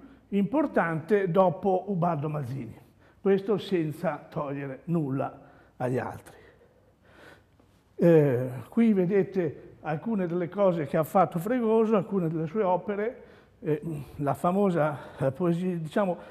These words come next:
il libro con cui si è presentato al pubblico è stato un po' più importante, il Tasibau del millenovecentottantaquattro, e l'ultimo che ha presentato, che ha scritto,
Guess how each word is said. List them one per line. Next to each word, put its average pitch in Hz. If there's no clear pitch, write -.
il 185
libro 185
con 170
cui 214
si 147
è 190
presentato 180
al 170
pubblico 156
è 160
stato 175
un 151
po' 180
più 196
importante, 180
il 156
Tasibau 175
del 165
millenovecentottantaquattro, 185
e 226
l'ultimo 190
che 190
ha 185
presentato, 185
che 226
ha 262
scritto, 220